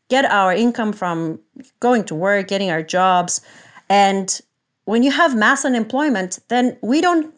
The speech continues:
make the same kind of gains. So what we saw during the great financial crisis, it was truly extraordinary. The economy was growing. We finally recovered.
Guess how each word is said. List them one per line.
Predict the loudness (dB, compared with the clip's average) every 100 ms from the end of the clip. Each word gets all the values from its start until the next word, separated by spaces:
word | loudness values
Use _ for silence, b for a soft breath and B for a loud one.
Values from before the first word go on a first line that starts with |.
| -4
make | 0 0 -2
the | -2
same | -2 -4 -4
kind | -6 -6 -8
of | -6
gains. | -8 -8 -6 -8 -10 _ B B
So | 0 4 4
what | 4 2 0 0
we | -4
saw | -2 -2 -2
during | 0 -2 -2 -2
the | -2 -2 -2 -6 _ _ _ _ _ -6
great | -2 -2
financial | -2 -2 -2 -2 -4 -4
crisis, | -4 -4 -2 -4 -6 -6 -6
it | -8
was | -6 -6
truly | -4 -2 0
extraordinary. | -2 -2 -4 -2 -2 -4 -6 -10 b b b b b b -2
The |
economy | 0 2 2 2
was | 0 -2
growing. | -2 0 0 -2 -10
We | -10
finally | -2 0 2 2
recovered. | 0 -2 -4 -4 -8 -10